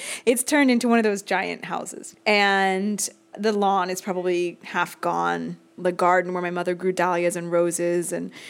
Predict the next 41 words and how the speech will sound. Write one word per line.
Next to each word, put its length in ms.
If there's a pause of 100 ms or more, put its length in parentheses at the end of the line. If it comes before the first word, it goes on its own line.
(160)
where 140
I 60
remember 320
hiding, 720
you 80
know, 120
under 240
this, 220
like, 160
little 160
red 260
plant 360
that 100
I 60
don't 120
know 80
the 100
name 200
of 200
when 100
I 40
was 140
a 20
little 200
girl. 360 (680)
Everything 360
about 220
that 160
place, 260 (1040)
most 320
of 80
it, 160
is 120
gonna 180
be 100
changed 520
and 80
it's 100
gonna 140
be 80
different. 420